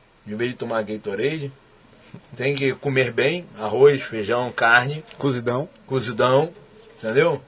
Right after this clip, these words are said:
Speaker 1: Parar de botar a esperança dele no whey protein, que não vai fazer ele levantar peso. E, claro, seguir a, a programação de treino, né? Que é o que vai fazer o
Speaker 2: Isso
Speaker 1: ele
Speaker 2: pro
Speaker 1: subir a
Speaker 2: atleta
Speaker 1: carga.
Speaker 2: olímpico, né? Atleta profissional, aquele.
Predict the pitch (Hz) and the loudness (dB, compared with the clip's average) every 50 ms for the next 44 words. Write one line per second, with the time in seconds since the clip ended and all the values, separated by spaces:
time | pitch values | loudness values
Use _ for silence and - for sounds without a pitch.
0 | - - - - - - - - - - _ - - - - - - 123 120 123 | -18 -20 -20 -20 -20 -20 -20 -20 -20 -20 _ -20 -20 -20 -20 -4 2 4 6 6
1 | 147 160 160 165 156 151 143 147 147 143 139 - 139 139 135 135 131 131 - 131 | 6 6 6 4 2 2 4 4 4 4 2 2 4 4 4 4 2 0 -2 -2
2 | 127 127 120 117 123 131 123 - - 131 127 151 160 160 143 - 139 139 139 135 | -2 -2 -2 -4 -4 -4 -4 -4 -2 0 0 2 0 0 -4 -6 -4 -2 0 0
3 | 127 120 - 139 123 113 120 113 113 113 110 117 - 127 135 135 - - 135 147 | 0 -2 -2 -2 -4 -4 -4 -6 -6 -4 -4 -6 -4 -6 -6 -6 -4 0 0 2
4 | 160 156 139 - - - _ _ _ _ - _ _ _ _ _ - 185 190 196 | 2 0 -2 -8 -16 -20 _ _ _ _ -20 _ _ _ _ _ -10 -8 -8 -6
5 | 196 - 180 160 143 151 170 180 175 143 - - _ _ - - - - - - | 0 2 4 6 6 6 6 4 2 0 -4 -8 _ _ -20 -20 -16 -10 -8 -8
6 | 156 156 135 131 135 147 156 165 165 165 160 156 - 120 135 143 143 139 143 160 | -6 -6 -4 0 2 2 2 2 2 0 0 -2 -2 -4 -6 -6 -6 -4 -4 -4
7 | 156 147 156 160 170 156 139 - 165 170 180 175 - 139 127 120 110 110 110 110 | -4 -4 -4 -4 -4 -6 -6 -6 -8 -10 -10 -8 -6 -4 -4 -4 -4 -6 -6 -8
8 | 113 113 - - - _ - - 120 131 139 147 143 139 - 123 - 107 131 143 | -8 -10 -12 -20 -20 _ -16 -8 -2 0 2 2 2 0 -4 -10 -14 -12 -4 0
9 | 139 131 127 - - 135 127 - 135 120 - - - - - - - 151 151 139 | 0 0 0 0 -4 -4 -4 -4 -6 -8 -10 -16 -20 -20 -14 -2 0 0 2 4
10 | 131 185 180 170 131 143 143 143 139 117 165 185 202 214 180 156 143 - - 117 | 6 6 8 8 8 8 8 8 8 8 8 8 8 6 4 2 -2 -4 -6 -4
11 | 113 113 107 - 110 110 - - - 135 135 - - 185 185 165 131 120 113 104 | -4 -4 -4 -4 -6 -6 -8 -8 -8 -8 -8 -8 -8 -8 -6 -4 -2 0 0 0
12 | 101 - - 107 104 101 | -2 -4 -8 -10 -10 -10